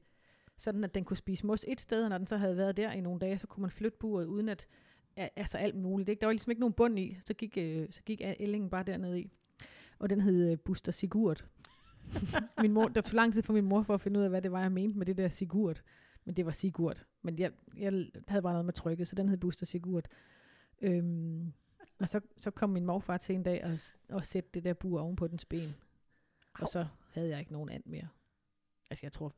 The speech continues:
Speaker 1: han hævde hovedet af den, ikke? Fordi den brækkede benet, den der lille ælling. Ja.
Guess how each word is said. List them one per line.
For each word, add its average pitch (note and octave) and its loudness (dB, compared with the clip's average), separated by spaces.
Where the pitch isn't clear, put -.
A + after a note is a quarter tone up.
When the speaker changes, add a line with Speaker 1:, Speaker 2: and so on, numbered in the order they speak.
Speaker 1:
han D#3+ -8
hævde E3+ -2
hovedet E3 -2
af D#3 -8
den, F3+ -8
ikke? F#3+ -6
Fordi E3 -8
den D#3+ -8
brækkede E3+ -4
benet, E3 -8
den F3 -12
der E3+ -8
lille E3+ -6
ælling. F3 -6
Ja. D3 -8